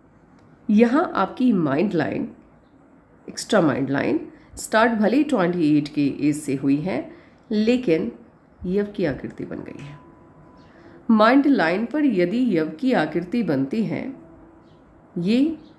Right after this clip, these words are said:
माइंड लाइन के प्रभाव को या किसी भी लाइन पर यव की आकृति बन गई, ये उसके प्रभाव को शून्य कर देता है। अब यहाँ आपकी माइंड लाइन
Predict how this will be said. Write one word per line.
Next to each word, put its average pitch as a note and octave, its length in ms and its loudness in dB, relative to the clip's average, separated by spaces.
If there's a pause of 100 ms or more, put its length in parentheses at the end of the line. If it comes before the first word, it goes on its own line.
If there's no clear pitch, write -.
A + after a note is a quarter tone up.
(400)
माइंड E3 280 0
लाइन D#3 320 0
के D#3 160 0 (200)
प्रभाव D3+ 380 -2
को F#3 200 -2
या A#3 140 0 (100)
किसी C#4 360 0
भी A#3+ 160 4
लाइन C3 280 0
पर - 220 -12 (760)
यव F#3 200 2
की A3+ 120 0
आकृति F3+ 440 0
बन D3 180 2
गई, E3+ 260 0 (380)
ये F3 100 6
उसके G#3+ 380 -2
प्रभाव D#3 400 -2
को G3+ 220 -4
शून्य B2+ 300 -4
कर C3 240 -8
देता - 220 -14
है। C#3+ 180 -16 (1000)
अब G3+ 140 2
यहाँ G3 300 2
आपकी B3+ 240 2
माइंड A3+ 300 2
लाइन D4 320 2